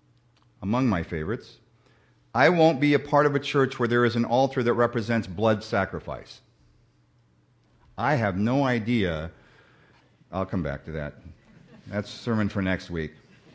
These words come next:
Among my favorites, I even heard, albeit just once, "Who does he think he is to rearrange our sanctuary without our approval?" Disagreement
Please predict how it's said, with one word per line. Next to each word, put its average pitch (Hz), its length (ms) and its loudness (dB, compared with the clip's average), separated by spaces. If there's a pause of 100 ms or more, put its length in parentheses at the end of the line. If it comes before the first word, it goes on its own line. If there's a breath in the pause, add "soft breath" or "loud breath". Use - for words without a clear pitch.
(3250 loud breath)
Among 104 260 -2
my 98 140 2
favorites, 92 320 -4
I 107 60 0
even 123 180 0
heard, 113 240 0
albeit 98 360 -2
just 95 200 -10
once, 95 540 -6 (800 soft breath)
"Who 151 180 -4
does 151 160 -2
he 143 100 0
think 135 240 0
he 120 240 -4
is 104 380 2
to 104 120 -6
rearrange 98 520 0
our 95 240 -2
sanctuary 90 580 -4
without 85 340 -6
our 82 280 -8
approval?" 82 480 -14 (4000 soft breath)
Disagreement 117 720 -2